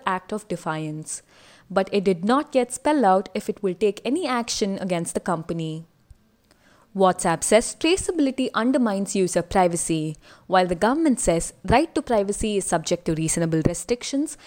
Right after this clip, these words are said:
and the requirements under the new I T rules are an example of such reasonable restrictions.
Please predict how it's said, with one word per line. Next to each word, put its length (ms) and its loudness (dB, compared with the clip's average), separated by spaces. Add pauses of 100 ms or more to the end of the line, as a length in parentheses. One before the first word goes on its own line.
(200)
and 140 -2
the 80 2
requirements 680 0
under 160 0
the 100 0
new 280 0
I 160 2
T 200 0
rules 320 0
are 120 0
an 100 2
example 680 0
of 100 -4
such 300 -2
reasonable 460 0
restrictions. 960 -2